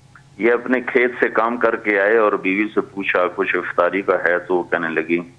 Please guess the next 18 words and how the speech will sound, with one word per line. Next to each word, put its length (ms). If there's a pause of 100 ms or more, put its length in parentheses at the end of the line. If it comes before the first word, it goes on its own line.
(580)
"कोई 200
नहीं, 300
तुम 280
बैठो, 340
मैं 140
तेरे 240
लिए 200
लाती 280
हूँ।" 200 (920)
तो 60
वो 100
लेने 300
गई 160
तो 120
उनको 240
नींद 260
आ 120
गई। 220